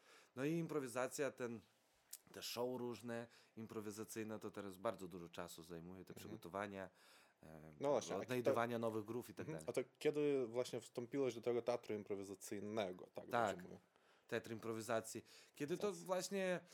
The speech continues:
Speaker 1: e, było tak, że podczas akademii nasz rocznik miał s-, taką ekipę,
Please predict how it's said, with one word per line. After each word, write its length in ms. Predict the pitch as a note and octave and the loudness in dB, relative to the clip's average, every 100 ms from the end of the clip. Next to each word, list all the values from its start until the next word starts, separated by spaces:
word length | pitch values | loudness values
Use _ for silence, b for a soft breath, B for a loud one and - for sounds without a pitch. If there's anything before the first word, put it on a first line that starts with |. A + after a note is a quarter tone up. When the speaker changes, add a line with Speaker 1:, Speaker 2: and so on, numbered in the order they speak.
| B B B B B B B B B _ _ _ B2 B2+ B2+ B2+ | B B B B B B B B B _ _ _ -2 2 2 2
Speaker 1:
e, 40 | B2 | 2
było 240 | C#3+ F3 | 2 2
tak, 260 | E3 C#3 C3 | 4 4 2
że 320 | A2+ C3+ B2+ | 2 2 2
podczas 400 | - B2+ D3+ - | -2 -4 -2 0
akademii 640 | B2+ A2+ - A2+ A2+ C#3+ | -2 -2 2 4 4 0
nasz 300 | C#3+ A#2+ - | 0 -2 -4
rocznik 540 | G#2+ G#2+ - D3+ C#3 C3 | -2 -2 -2 -6 -8 -4
miał 220 | A#2 A2+ | 0 0
s-, 200 | A2 - | -2 -6
taką 340 | A2+ - A2 | -8 -4 -4
ekipę, 680 | - G2+ - E3 - A3+ A#3 | -4 -10 -10 -10 -2 -2 -2